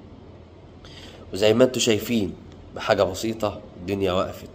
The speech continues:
زي برضو ما هيحصل بعد كده هيجوا يشغلوا آلاتهم ومدرعاتهم وطياراتهم مش هتشتغل عشان مش ساعتها مش هيكون في بترول. هتقول لي بدل الكهرباء، الكهرباء برضو لازم لها مساعدات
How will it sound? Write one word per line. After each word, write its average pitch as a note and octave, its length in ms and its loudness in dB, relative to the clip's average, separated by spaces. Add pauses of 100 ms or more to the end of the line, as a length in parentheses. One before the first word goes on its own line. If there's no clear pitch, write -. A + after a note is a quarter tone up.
(540)
زي A#2+ 300 10
برضو G2+ 300 2
ما F#2+ 180 -6
هيحصل F#2+ 420 -4
بعد F#2 300 -4
كده F#2+ 220 -4
هيجوا G2 340 -2
يشغلوا G2 680 2
آلاتهم G#2 500 0 (600)
ومدرعاتهم F#2+ 920 2
وطياراتهم G2 840 -2 (580)
مش A2 160 -4
هتشتغل F#2+ 540 -6
عشان G2 280 -10
مش F2+ 160 -10
ساعتها F#2 260 -8
مش F2+ 140 -10
هيكون F#2 200 -12
في F#2+ 140 -10
بترول. F2+ 360 -4 (300)
هتقول - 280 -6
لي F#2+ 60 0
بدل F#2 200 0
الكهرباء، G2+ 440 -2
الكهرباء F#2+ 400 -2
برضو F#2 220 -2
لازم F#2 240 -8
لها G2+ 180 -2
مساعدات F#2 720 -2